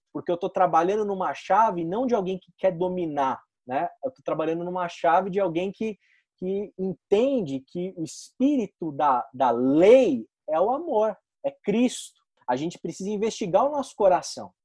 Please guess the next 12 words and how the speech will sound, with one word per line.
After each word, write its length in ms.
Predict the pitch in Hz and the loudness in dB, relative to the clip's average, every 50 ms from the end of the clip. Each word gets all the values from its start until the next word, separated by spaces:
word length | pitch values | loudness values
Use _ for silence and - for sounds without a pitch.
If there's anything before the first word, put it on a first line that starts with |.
| _ - | _ -10
porque 200 | 151 - 180 170 | -8 -4 -4 -4
se 120 | - 185 | -4 -2
você 240 | 175 185 180 247 233 | -2 -2 -2 -2 -2
quer 140 | 240 277 254 | 2 2 2
estudar 320 | - - 214 202 226 208 | 2 2 -4 -2 -2 -2
teologia, 760 | - 233 214 208 202 196 180 143 113 139 160 165 151 135 - - _ _ _ - | 2 2 2 2 2 2 0 -2 -2 -4 -2 0 0 0 -2 -6 _ _ _ -14
buscar 320 | - 139 147 - - 202 | -12 -12 -10 -2 -2 -2
conhecimento 520 | 190 - 214 196 190 - - 180 180 175 _ | 0 0 -2 -2 -2 -4 -4 -6 -6 -6 _
pra 100 | - 175 | -6 -6
cancelar 680 | - - - 220 226 208 - - 208 175 156 165 180 190 | -6 -4 -6 -6 -6 -6 -4 0 0 0 2 4 4 4
os 180 | 185 143 117 117 | 4 2 -2 -2
outros, 380 | 135 170 180 - - - - | -2 -2 -4 -6 -8 -20 -20